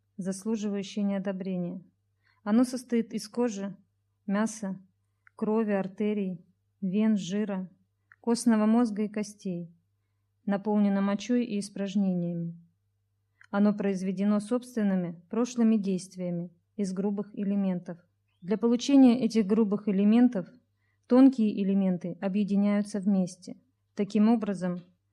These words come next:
оно становится жилищем для эго, наслаждающегося удовольствиями, словно дом для хозяина.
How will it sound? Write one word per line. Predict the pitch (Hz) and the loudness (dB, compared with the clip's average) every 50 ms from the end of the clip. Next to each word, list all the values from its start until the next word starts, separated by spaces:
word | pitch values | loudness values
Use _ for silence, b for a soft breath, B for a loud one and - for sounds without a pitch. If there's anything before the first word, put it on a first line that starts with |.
| _ - _ | _ -14 _
оно | - 202 220 254 262 | 0 2 4 4 4
становится | 262 - - 233 226 240 240 233 233 233 - - 220 202 - | 2 2 2 2 4 4 4 2 0 -2 -4 -6 -6 -6 -6
жилищем | - 180 165 214 190 180 196 190 190 - 214 196 | -8 -6 -4 -2 -2 -2 -4 -4 -4 -4 -4 -2
для | 190 190 190 202 | -2 -2 -4 -4
эго, | - - 214 202 185 165 180 175 175 - _ _ _ _ _ _ _ _ - | -4 -4 -4 -4 -4 -6 -8 -10 -12 -14 _ _ _ _ _ _ _ _ -2
наслаждающегося | 202 202 202 - 208 196 180 175 202 220 220 220 220 - - 202 180 185 180 - - 180 185 175 - _ _ _ _ _ | -2 -2 -2 -2 -2 -4 -2 -2 -2 -2 -2 -2 -2 -4 -6 -8 -8 -8 -10 -10 -10 -12 -12 -12 -16 _ _ _ _ _
удовольствиями, | - 208 175 208 208 220 247 240 240 - - 202 185 180 175 175 185 190 - _ _ _ | -6 -2 0 0 0 0 0 -2 -2 -6 -6 -4 -4 -4 -4 -6 -10 -14 -18 _ _ _
словно | - - - 220 214 208 214 214 | -10 -4 -2 0 2 2 2 2
дом | 196 190 247 254 262 254 254 - | 2 2 4 4 4 2 2 -2
для | 190 190 208 | -6 -6 -6
хозяина. | 202 - 220 208 185 196 185 180 175 170 170 170 180 | -6 -4 -4 -4 -2 -2 -2 -2 -2 -4 -4 -6 -8